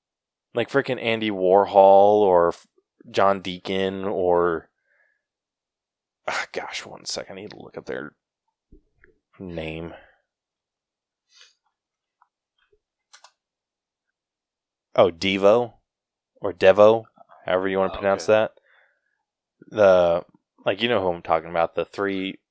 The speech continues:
Speaker 1: like, the hats, the weird
Speaker 2: Yeah.
Speaker 1: red hat people.
Speaker 2: Yeah.
Speaker 1: Like those, freaking Elvira. Like, gosh, the costumes were, like, iconic, dude. <laughs>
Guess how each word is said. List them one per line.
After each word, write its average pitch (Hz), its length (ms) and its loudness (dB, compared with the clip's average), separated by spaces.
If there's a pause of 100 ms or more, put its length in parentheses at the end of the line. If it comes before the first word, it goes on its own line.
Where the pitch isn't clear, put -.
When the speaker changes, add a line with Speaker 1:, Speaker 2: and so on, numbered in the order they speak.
Speaker 1:
like, 92 200 -6
the 90 120 -2
hats, - 720 0 (840)
the - 100 -10
weird 95 220 -2
Speaker 2:
Yeah. 90 40 -2
Speaker 1:
red 90 180 6
hat 92 360 -2 (240)
people. 113 420 -2
Speaker 2:
Yeah. 98 240 -14 (880)
Speaker 1:
Like 87 220 -4
those, 101 440 8
freaking 110 320 -2
Elvira. 101 760 4
Like, 104 220 0 (360)
gosh, 165 360 4
the 131 140 -4
costumes 180 600 4
were, 180 280 -2 (760)
like, 160 240 -2
iconic, - 1000 -2
dude. 190 300 -2 (680)
<laughs> - 100 -14